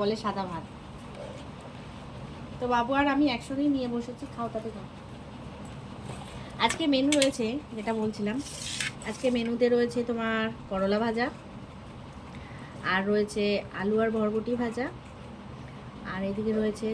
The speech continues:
ছোট্ট ছোট্ট পটলের তেল পটল করেছি, আর ভেন্ডি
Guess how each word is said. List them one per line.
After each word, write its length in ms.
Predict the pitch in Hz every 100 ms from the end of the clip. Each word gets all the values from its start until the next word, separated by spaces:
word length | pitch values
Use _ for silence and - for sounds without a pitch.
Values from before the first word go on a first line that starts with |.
| 220 -
ছোট্ট 240 | 294 - 285
ছোট্ট 180 | 277 - 262
পটলের 320 | 226 214 233 233
তেল 140 | 214 202 196
পটল 200 | 196 220
করেছি, 320 | 226 240 240 320 - - - - - - - - -
আর 80 | 170 196 202
ভেন্ডি 480 | 202 208 214 233